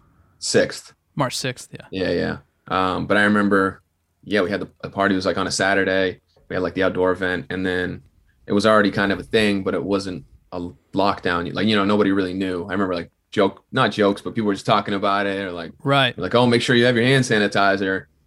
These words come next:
Speaker 1: Ha ha.
Speaker 2: Wait, damn. So y-,
Speaker 1: <laughs>
Speaker 2: yeah, you had, you had a party on March sixth, right? And I was
Speaker 1: Yeah.
Speaker 2: there.
Speaker 1: Yeah. And then
Speaker 2: So,
Speaker 1: that, like,
Speaker 2: I mean,
Speaker 1: two
Speaker 2: that was
Speaker 1: days
Speaker 2: the
Speaker 1: after
Speaker 2: last
Speaker 1: that
Speaker 2: social function that I, I was at for sure.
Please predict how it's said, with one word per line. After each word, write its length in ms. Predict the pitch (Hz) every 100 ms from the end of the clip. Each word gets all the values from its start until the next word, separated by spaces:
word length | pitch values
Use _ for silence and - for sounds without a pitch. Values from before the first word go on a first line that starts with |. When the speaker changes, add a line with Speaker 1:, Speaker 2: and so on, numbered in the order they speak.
| _ _ -
Speaker 1:
Ha 160 | 101
ha. 280 | 104 117 107
Speaker 2:
Wait, 220 | 160 185
damn. 340 | - 165 196 147
So 160 | -
y-, 60 | 156
Speaker 1:
<laughs> 160 | 151 120
Speaker 2:
yeah, 140 | 170
you 200 | 151 196
had, 240 | 240 226
you 140 | 170 226
had 100 | 208
a 40 |
party 560 | 156 226 262 156 135 135 _ _ _ _ _ _
on 140 | 160
March 200 | 160 170 160
sixth, 380 | 254 175 - 135
right? 220 | 139 170
And 120 | 165
I 60 | 185
was 120 | 165
Speaker 1:
Yeah. 80 | 214
Speaker 2:
there. 240 | 170 - _ _ -
Speaker 1:
Yeah. 320 | 110 113 76 - _ _ _ - _ _ _ _ _
And 140 | - 113
then 80 | 113
Speaker 2:
So, 60 |
Speaker 1:
that, 240 | 165 95 -
like, 100 | 104
Speaker 2:
I 40 |
mean, 80 | 156
Speaker 1:
two 60 |
Speaker 2:
that 120 | 156 240
was 80 | 233
Speaker 1:
days 40 |
Speaker 2:
the 60 | 185
Speaker 1:
after 80 | 170
Speaker 2:
last 180 | 180 175
Speaker 1:
that 140 | 117
Speaker 2:
social 340 | 185 196 -
function 480 | 143 165 143 - 135
that 120 | 135 131
I, 180 | 147
I 160 | 131 131
was 160 | 127 131
at 280 | 147 -
for 160 | - 131
sure. 400 | - 151 165 -